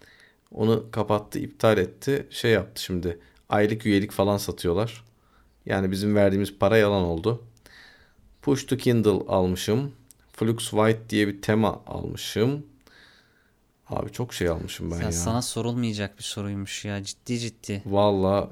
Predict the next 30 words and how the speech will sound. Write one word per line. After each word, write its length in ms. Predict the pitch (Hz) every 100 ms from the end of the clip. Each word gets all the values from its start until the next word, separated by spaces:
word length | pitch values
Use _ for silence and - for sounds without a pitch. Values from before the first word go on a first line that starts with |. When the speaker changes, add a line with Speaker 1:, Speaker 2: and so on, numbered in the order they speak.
| -
Speaker 1:
e, 60 | 90 78 73
evet, 300 | 101 92 98
evet. 240 | 92 87
Yani 300 | 98 95 95
daha 280 | 101 104 95
devam 340 | 101 107 104
ediyor 240 | 98 104 95
aşağı 380 | - - 87
doğru. 320 | 87 87 107 117 - _ _ - _ _
Vermişim. 520 | - 110 120 120 - -
En 180 | - - -
ilk 240 | 208 220
aldığım, 500 | 156 127 113 110 117 - -
ilk 180 | 147 135
aldığımı 340 | 101 92 92
söyleyeyim 320 | 90 92 87 90
o 40 |
zaman. 260 | 92 117 170 - _ - _ _ -
Temmuz 440 | 135 135 147 170 -
iki 200 | 123 135
bin 60 |
on 140 | 139 123
üçte 340 | 110 - 113
ücretli, 580 | - 101 101 98 110 110 - _ _ _ _ 85
e, 440 | 69 64 65 69
bir 40 |
uygulama 480 | 107 107 104 104 107
almışım. 400 | 98 87 - - - _ - - - _ -
O 140 | -
zamanlar 600 | 101 113 113 135 127 95